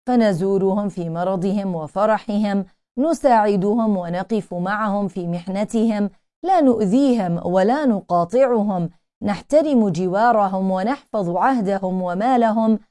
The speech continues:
وعرضهم، لكن لا نوافقهم على عقيدتهم، وهذا كله من صلب ديننا وأحكامه.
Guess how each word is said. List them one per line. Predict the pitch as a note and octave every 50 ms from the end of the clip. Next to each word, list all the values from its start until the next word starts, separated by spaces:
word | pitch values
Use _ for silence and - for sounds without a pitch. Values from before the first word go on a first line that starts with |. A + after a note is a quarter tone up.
| _ _ _ _ -
وعرضهم، | C#3+ D#3 D#3+ E3 D3 F#3 A#3+ C#4+ C4 A#3+ F#3+ F3+ F3 E3 F3 E3+ E3 D#3+ D#3 C#3 - _ _ _ _ _ -
لكن | E3+ F3 F3+ F3+ F3 E3+ - C4+ C#4+ D4+ D#4+ D4+ _ _ _ _ -
لا | C4+ E4+ F#4+ F#4+
نوافقهم | F4 D#4 C4+ B3+ A#3 A3+ - - A3 G#3 - - F3 F3+ G3 G#3+ B3+ D4+ D#4
على | C4+ C#4 C#4+ D4
عقيدتهم، | D4+ D#4+ E4 F#4 F4+ - F4+ E4+ D4+ A#3 A#3+ A3+ - - A3 G#3 G#3 G3+ G3 F#3+ F#3+ F#3+ - _ _ _ _ -
وهذا | - F#3+ F#3+ G3+ G3 D#3+ F3+ F3+
كله | F3 F3 - E4 D4+ C4+ A#3+ A#3 A#3 G#3+
من | G#3 G3+ G3+ G3
صلب | F#3+ - - E4 D4+ A3+ G#3
ديننا | A3+ F#3+ F3+ G#3 G#3 G#3 G#3 G3+ G3+ G3 G3 G3+ G3 - _ _ _ _ -
وأحكامه. | E3+ F3 F#3+ - - C#4+ C#4 - - _ - F#3+ F3 F3 E3+ E3+ E3+ E3+ D#3+ D#3